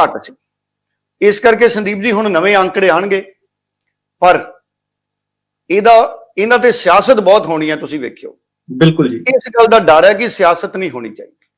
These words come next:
Speaker 2: ਬਿਲਕੁਲ ਜੀ। ਬਿੱਲਾ ਸਾਹਿਬ, ਬਹੁਤ ਬਹੁਤ ਧੰਨਵਾਦ, ਤੁਸੀਂ ਆਪਣਾ ਕੀਮਤੀ ਸਮਾਂ ਇਸ ਪ੍ਰੋਗਰਾਮ ਲਈ ਦਿੱਤਾ। ਤੇ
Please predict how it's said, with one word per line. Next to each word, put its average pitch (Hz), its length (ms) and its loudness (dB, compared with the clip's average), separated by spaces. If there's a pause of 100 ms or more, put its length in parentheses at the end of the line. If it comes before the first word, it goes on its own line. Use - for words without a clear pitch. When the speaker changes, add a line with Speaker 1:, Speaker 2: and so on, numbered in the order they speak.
(480)
Speaker 2:
ਬਿਲਕੁਲ 131 300 -6 (380)
ਜੀ। 127 240 -12 (140)
ਬਿੱਲਾ 147 160 -2
ਸਾਹਿਬ, 202 200 -4
ਬਹੁਤ 170 200 0
ਬਹੁਤ 202 240 -2
ਧੰਨਵਾਦ, 175 480 -2
ਤੁਸੀਂ 156 220 -4
ਆਪਣਾ 151 220 -2
ਕੀਮਤੀ 143 300 -6
ਸਮਾਂ 143 200 -2
ਇਸ 139 120 -6
ਪ੍ਰੋਗਰਾਮ 139 320 -2
ਲਈ 139 160 -2
ਦਿੱਤਾ। 139 320 -4 (420)
ਤੇ 143 440 0